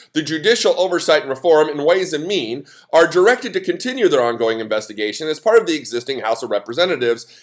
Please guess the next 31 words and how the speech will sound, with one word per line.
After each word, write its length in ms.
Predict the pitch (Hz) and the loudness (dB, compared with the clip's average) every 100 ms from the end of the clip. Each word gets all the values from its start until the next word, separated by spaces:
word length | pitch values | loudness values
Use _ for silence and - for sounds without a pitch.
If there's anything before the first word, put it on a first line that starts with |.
| - | -6
inquiry 540 | 269 - 156 135 123 | -4 -2 0 0 0
into 260 | 151 147 180 | -2 -2 -2
whether 280 | 123 110 127 | 0 -2 -4
sufficient 440 | 147 180 226 214 | -4 -4 -4 -2
grounds 280 | 139 135 135 | 0 0 0
exist 760 | 127 110 156 143 110 - - - _ _ - | -8 -4 2 2 2 -6 -10 -16 _ _ -2
for 120 | 185 | 2
the 100 | 143 | 4
House 180 | 139 135 | 2 0
of 80 | |
Representatives 640 | 117 113 113 104 104 104 - | -2 -4 -4 -6 -4 -6 -6
to 160 | 123 | -4
exercise 560 | 165 165 139 123 110 104 | -2 -4 -6 -2 -2 -4
its 100 | 110 | -8
constitutional 680 | - 123 120 - 110 107 110 | -6 -6 -6 -10 -12 -8 -8
power 500 | - 170 127 107 101 - _ | 2 4 4 2 -2 -10 _
to 200 | - 139 | -8 -2
impeach 400 | 143 - 107 107 | -2 -4 -12 -10
Donald 340 | 90 92 98 98 _ _ _ - | -8 -6 -8 -12 _ _ _ -4
John 400 | 120 90 87 92 | 0 0 -4 -8
Trump, 380 | - 131 95 - | -2 -2 -2 -8
President 320 | 90 92 101 | -12 -8 -8
of 20 | |
the 60 | 82 | -10
United 200 | 92 - | -10 -4
States." 600 | - 165 - - - _ _ _ _ | 2 2 0 -12 -16 _ _ _ _
Now 160 | 120 131 | 0 0
it 80 | - | 0
says 300 | 127 113 - | -2 -2 -2
section 380 | 78 - 107 | -8 -10 -12
two. 440 | 104 214 160 90 | -6 0 0 -2